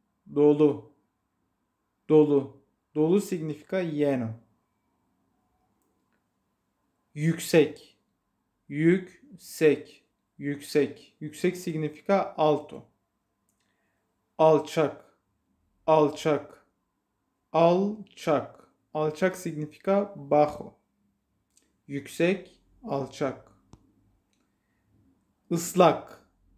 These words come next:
ıslak, ıslak. Islak significa mojado. Kuru, kuru, kuru. Kuru significa seco. Yakın,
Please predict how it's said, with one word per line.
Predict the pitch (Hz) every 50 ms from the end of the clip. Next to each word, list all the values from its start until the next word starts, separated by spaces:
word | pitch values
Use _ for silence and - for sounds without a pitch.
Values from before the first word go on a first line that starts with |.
| _ _ _ _ _ _ -
ıslak, | 175 165 - - - - 170 156 143 - - - - - _ _ _ _ _ _ _ _ _ -
ıslak. | 165 170 180 208 208 - - - - - - _ _ _ _ _ _ _ _ - 156 156 156 147 135 135 - - - _ _ _
Islak | - 165 - - 196 190 190 190
significa | - 180 160 160 160 156 - - _ - 196 202
mojado. | 185 165 151 147 147 147 - - 156 147 135 131 127 - - _ _ _ _ _ _ _ _ _ _ _ _ _ _ _ _ _ _ _ _ _ _ _ _ _
Kuru, | - - 196 190 185 180 180 165 143 - - - _ _ _ _ _ _ _ _ _ _
kuru, | _ - - 175 175 165 165 170 160 147 151 - - _ _ _ _ _ _ _ _ _ _ _ _ _ _ _ _
kuru. | - - 190 196 196 196 196 202 196 202 202 - - 156 156 151 143 131 - - _ _ _ _ _ _
Kuru | _ - 170 165 185
significa | 185 - 190 156 160 156 156 - - - 185 190 202 202 - - -
seco. | - - - - - 170 160 160 - - 131 123 113 113 _ _ _ _ _ _ _ _ - _ _ _ _ _ _ _ _ _ _ _ _ _ _ _ _ _ _ _ _ _ _ _ _ _ _ _ _ _ _ _ _ _ _ _ _ _ _ _ _ _ _ _ -
Yakın, | 160 175 170 165 170 - 190 180 156 127